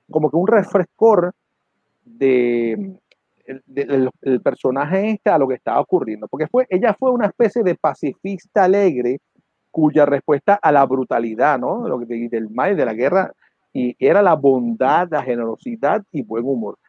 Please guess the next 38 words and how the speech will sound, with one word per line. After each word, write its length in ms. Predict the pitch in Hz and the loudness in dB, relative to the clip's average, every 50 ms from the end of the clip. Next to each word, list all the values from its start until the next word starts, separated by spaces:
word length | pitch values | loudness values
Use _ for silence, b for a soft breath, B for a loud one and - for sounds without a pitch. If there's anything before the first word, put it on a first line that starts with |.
| _ - | _ -4
Aunque 260 | 131 139 123 - 143 | -4 -2 2 2 2
muchos 360 | 139 151 170 170 - 220 - | 4 4 2 4 2 0 2
países, 500 | - 214 196 196 220 214 - - 156 127 | 4 4 4 6 4 2 2 2 0 0
muchos 240 | 123 127 - 185 - | 0 -2 -4 0 0
críticos 380 | 180 180 180 226 190 190 175 | 0 0 0 -2 -2 0 2
la, 120 | 151 135 131 - | 2 2 0 -2
la 140 | - 127 120 | -6 -8 -8
tildaban 520 | - 123 117 107 110 113 127 170 208 208 | -8 -10 -12 -8 -4 -4 -2 -2 -4 -6
de 60 | 165 | -6
una 160 | 139 143 160 165 | -4 -4 -4 -6
nena 240 | 165 170 185 185 | -4 -4 -4 -6
que 120 | 160 - 151 | -4 -4 -2
era 120 | 151 175 | -2 0
grosera, 880 | 180 175 143 123 110 - - - 139 151 175 180 180 180 170 170 160 156 | 2 2 2 2 0 -6 -8 -6 -2 -2 0 0 0 0 0 2 0 0
engreída, 1000 | 143 127 120 120 113 107 107 117 131 160 185 190 180 170 160 160 156 143 131 - _ _ _ - | 0 -4 -6 -8 -8 -8 -8 -6 -6 -4 -2 0 2 2 4 4 4 4 2 0 _ _ _ -4
eh, 420 | - 113 113 110 113 117 113 113 113 | -2 0 0 2 2 2 2 0 2
malhumorada 920 | 120 120 117 113 110 110 107 101 110 131 160 180 190 190 185 170 156 143 | 0 0 -2 -2 -4 -4 -4 -2 0 2 4 4 4 4 4 4 4 4
y 60 | 131 127 | 2 0
peligrosa, 640 | - - 117 117 113 120 127 151 196 208 - 175 | -2 -6 -8 -6 -4 -4 -2 0 -2 -2 -2 -2
hasta 360 | 131 123 113 - - 117 - - - 110 | -2 -2 -4 -4 -6 -10 -10 -8 -10 -8
hubo 220 | 110 - - 180 | -6 -2 -2 -4
sitios 280 | - - 175 - - - | -2 -2 -6 -4 -6 -8
que 60 | - | -4
como 240 | - 196 170 156 127 | -2 0 0 2 2
que 60 | 143 | 0
no 100 | 131 113 | 0 2
la, 160 | 117 135 147 | 2 0 0
no 140 | 139 131 123 | 0 0 2
la 80 | 139 180 | 2 2
veían 160 | 202 202 214 | 2 0 0
como 180 | 208 202 170 147 | -2 -2 -2 0
buenos 320 | 143 143 139 120 - - | -2 -4 -4 -4 -4 -4
ojos. 320 | 226 262 208 147 117 - _ _ _ _ _ _ _ _ _ - | -2 -2 -2 -2 -4 -10 _ _ _ _ _ _ _ _ _ 0
Pero, 320 | 254 254 247 269 269 - _ _ _ _ _ - | 2 4 4 4 2 0 _ _ _ _ _ -4
este, 440 | - 156 156 143 139 - - 185 - - | -2 0 0 0 -2 -6 -10 -10 -4 2
adicional 640 | 147 143 143 147 143 147 135 - - 151 139 147 175 | 4 4 4 4 2 0 -2 -2 0 0 0 0 0
de 140 | 220 208 175 | 0 0 0
esto, 320 | 156 - 254 269 277 | 0 0 -2 -2 -2